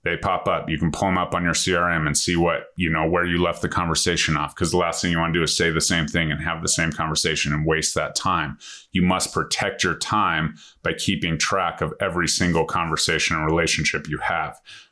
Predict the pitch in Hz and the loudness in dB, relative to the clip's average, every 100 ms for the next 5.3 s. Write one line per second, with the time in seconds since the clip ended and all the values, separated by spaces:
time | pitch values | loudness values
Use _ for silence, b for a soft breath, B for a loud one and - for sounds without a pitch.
0 | B - 90 85 - 98 104 101 92 80 | B -2 0 0 0 2 0 0 -2 0
1 | 92 90 87 76 85 80 80 - 80 82 | 2 2 2 2 2 2 -2 -2 0 2
2 | 82 80 78 78 76 73 - 76 73 - | 2 2 2 0 -2 -4 -2 0 0 -2
3 | - 87 - 87 82 80 76 82 87 85 | -2 -2 0 2 2 2 0 0 0 0
4 | 101 98 - 82 78 82 82 82 78 - | 0 0 0 -2 0 2 2 2 0 0
5 | 80 95 120 | 0 0 -2